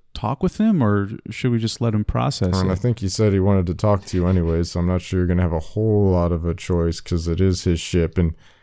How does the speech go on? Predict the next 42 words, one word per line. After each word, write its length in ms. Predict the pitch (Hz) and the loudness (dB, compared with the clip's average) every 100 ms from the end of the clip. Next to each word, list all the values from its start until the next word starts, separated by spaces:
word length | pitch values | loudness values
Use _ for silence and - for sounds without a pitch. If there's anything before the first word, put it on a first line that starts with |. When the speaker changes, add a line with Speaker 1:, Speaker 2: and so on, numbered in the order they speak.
| _ _ | _ _
Speaker 2:
Captain 420 | - 120 117 110 | 2 2 4 4
ain't 160 | 101 85 | 4 4
really 240 | 98 92 | 4 4
big 280 | 85 95 95 | 4 4 4
on 180 | 92 90 | 4 4
the 80 | 87 | 2
whole, 400 | 95 87 85 80 - | 2 2 0 -2 -4
"Let 120 | 95 95 | 0 2
me 100 | 92 | 4
just 240 | 90 87 | 2 0
sit 160 | - 87 | 0 2
here 140 | 95 | 4
and 140 | 85 80 | 2 2
think 200 | 90 90 | 2 2
about 280 | 85 92 90 | 2 4 2
it 60 | |
for 140 | - 95 | 0 0
a 40 | |
while." 260 | 92 92 90 | 4 4 2
He's 120 | - | 0
kind 160 | 110 95 | 2 4
of 40 | |
a 40 | 82 | 4
man 240 | 85 85 | 4 4
of 80 | 82 | 4
action. 500 | 85 85 - 90 87 - - - - - - _ _ _ - - | 4 2 0 0 -2 -4 -20 -20 -20 -20 -20 _ _ _ -14 -6
Speaker 1:
Hmm. 240 | 101 98 98 _ _ _ _ | -4 -4 -6 _ _ _ _
Speaker 2:
So. 400 | - 92 85 87 82 - | -6 0 0 0 -6 -4
Speaker 1:
All 280 | 104 147 147 | 0 2 2
right. 320 | 98 104 - _ _ - - - 127 | 2 0 -2 _ _ -20 -20 -8 0
Well, 160 | 139 | 2
how 160 | 143 160 | 4 4
long 160 | 160 160 | 4 2
do 60 | |
you 60 | 151 | 2
think 200 | 156 143 | 2 0
it'll 140 | 127 | 0
take 220 | 127 135 | 0 -2
to 60 | 120 | -2
get 120 | 117 | -6
to 60 | - | -6
Stott 440 | - 131 151 113 | -4 -4 -4 -6